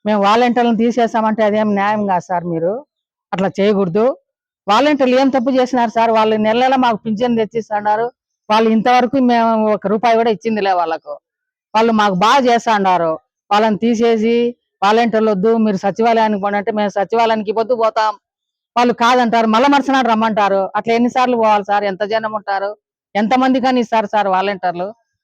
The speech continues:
వాళ్ళు కాక సచివాలయంలో ఆడ కొట్లాడుకొని ముస్లిం ఉతుకపోయి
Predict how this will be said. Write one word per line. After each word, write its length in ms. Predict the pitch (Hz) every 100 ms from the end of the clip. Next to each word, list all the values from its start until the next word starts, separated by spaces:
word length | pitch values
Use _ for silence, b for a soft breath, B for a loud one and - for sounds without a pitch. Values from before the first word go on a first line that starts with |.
| 190
వాళ్ళు 220 | 214 226
కాక 200 | 220 214
సచివాలయంలో 880 | 196 190 208 202 190 170 170 220 269 _ _ _ -
ఆడ 120 | 196 202
కొట్లాడుకొని 760 | 214 208 220 220 196 208 214
ముస్లిం 380 | 208 202 214 226
ఉతుకపోయి 640 | 208 - 202 196 202 214